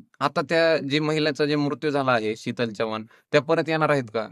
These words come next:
त्यांना परत आणणे शक्य आहे का? काही जरी केले तरी शीतल चव्हाण यांचा जीव परत आणणे हे अशक्य आहे, ते शक्य गोष्ट नाही. म्हणून महाराष्ट्रातील युवकांना माझे हात जोडून एक नम्र विनंती आहे की भावांनो, तुम्ही गुन्हेगारीपासून जेवढे होईल तेवढे लांब राहा.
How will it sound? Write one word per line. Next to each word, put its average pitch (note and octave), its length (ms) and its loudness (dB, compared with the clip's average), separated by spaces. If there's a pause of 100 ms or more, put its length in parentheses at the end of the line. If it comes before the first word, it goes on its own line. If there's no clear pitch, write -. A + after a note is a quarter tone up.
(180)
त्यांना C3 200 2
परत C3+ 260 0
आणणे C3 200 0
शक्य C3+ 280 -4
आहे A#2+ 160 2
का? G2+ 180 -4 (320)
काही E3 200 4
जरी F#3+ 180 4
केले F3 300 4 (120)
तरी D3 140 2
शीतल D#3 340 -6
चव्हाण C3 300 2
यांचा D3 360 0
जीव D3+ 160 0
परत D#3 340 0
आणणे C3 240 2
हे A#2 160 0
अशक्य D3+ 440 0
आहे, B2+ 220 4
ते C#3+ 240 0
शक्य D#3 280 -4
गोष्ट D3 280 0
नाही. A2 300 -2 (260)
म्हणून D3 300 4
महाराष्ट्रातील D3 560 2
युवकांना C#3+ 460 2
माझे B2+ 260 0
हात C#3 160 4
जोडून C3+ 320 0
एक A#2 120 -2
नम्र C3+ 260 2
विनंती C#3 360 0
आहे G#2+ 180 -2 (380)
की C#3+ 80 -2
भावांनो, D#3 420 4
तुम्ही D3 220 -2
गुन्हेगारीपासून E3+ 760 0
जेवढे E3+ 300 4
होईल C#3+ 340 2
तेवढे D#3 240 4
लांब C#3+ 200 2
राहा. A#2 180 2